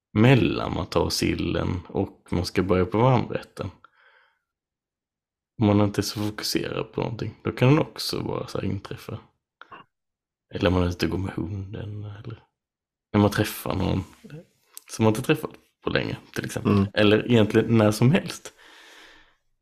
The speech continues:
Speaker 1: Min poäng är att det har ju inte med det där som vi värderar så väldigt högt.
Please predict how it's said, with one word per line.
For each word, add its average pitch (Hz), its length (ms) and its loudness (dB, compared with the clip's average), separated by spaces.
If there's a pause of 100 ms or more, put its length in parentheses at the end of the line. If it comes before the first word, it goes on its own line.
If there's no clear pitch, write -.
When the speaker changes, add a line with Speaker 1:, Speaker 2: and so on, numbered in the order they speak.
(200)
Speaker 1:
Min 107 180 4
poäng 104 260 4
är 101 100 4
att - 220 -6 (520)
det 107 120 2
har 95 280 2
ju 107 80 8
inte 107 240 4
med 101 180 6
det 98 180 2
där 95 100 2
som 95 160 0
vi 98 100 2
värderar 98 540 0
så 95 260 -4 (1080)
väldigt 92 240 -2
högt. - 480 -14